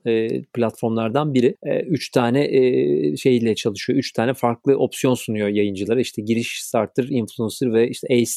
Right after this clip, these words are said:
diye. E, daha pro, hatta onun üzerine bir dördüncü de var. Tamamen eğer bir şey servisiysen, bizim gibi A'san, e, ona da bir ayrı hizmet sunuyor. Aslında giriş seviyesi, e, free. Niyeyse Türkiye'de çok kullanan yok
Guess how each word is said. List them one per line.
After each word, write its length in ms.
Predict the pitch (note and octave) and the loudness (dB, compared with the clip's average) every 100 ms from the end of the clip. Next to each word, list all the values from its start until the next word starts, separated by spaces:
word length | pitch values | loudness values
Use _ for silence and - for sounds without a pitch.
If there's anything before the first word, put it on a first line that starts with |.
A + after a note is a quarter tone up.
| - | -2
diye. 240 | G#2+ D3 - | 0 0 -2
E, 300 | D3+ - B2+ | -4 -2 -2
daha 160 | A2+ | -4
pro, 360 | - B2+ A#2 - | 0 2 2 0
hatta 280 | - - A#2+ | -6 -4 -2
onun 180 | A#2 A#2 | 0 0
üzerine 280 | A2 A#2 A2+ | 0 2 2
bir 100 | G#2+ | 2
dördüncü 440 | A2+ A2 A2 A2 | 2 2 0 2
de 120 | G#2 | 0
var. 140 | F#2+ F#2 | 0 -2
Tamamen 320 | G#2+ G2+ G2+ | -2 0 -2
eğer 220 | G2+ G2+ | -2 -2
bir 60 | G2+ | -4
şey 180 | - G#2+ | -4 -4
servisiysen, 720 | - G2 G2 - A2 G2 G#2 | -2 -6 -6 -8 -10 -10 -8
bizim 200 | G2+ G#2 | -6 -6
gibi 160 | G#2 | -2
A'san, 420 | A#2 G#2+ G#2 A#2+ C#3+ | 0 0 -2 -6 -2
e, 240 | C3 B2+ | 0 2
ona 200 | B2+ A#2 | 2 0
da 80 | A2 | 0
bir 60 | A#2 | 0
ayrı 140 | A2+ G#2+ | 0 0
hizmet 340 | G#2+ G#2+ A2+ | -2 -2 -6
sunuyor. 340 | - A#2 A2 F#3+ | -6 -6 -6 -6
Aslında 200 | - D3 | -4 0
giriş 260 | B2 D#3 - | 2 2 0
seviyesi, 640 | E3+ D#3 D#3 - F#3+ F3 | 2 2 2 2 2 2
e, 160 | D#3+ D#3 | -2 -2
free. 400 | - - E3+ A#2 | -4 -4 0 2
Niyeyse 320 | B2 F3 - - | 2 2 0 -2
Türkiye'de 520 | E3 D#3 - D3+ D#3 | -6 -4 -2 0 0
çok 200 | - - | -2 -6
kullanan 340 | - D3 D3 | -2 0 2
yok 280 | D#3 D3 D3 | 2 2 0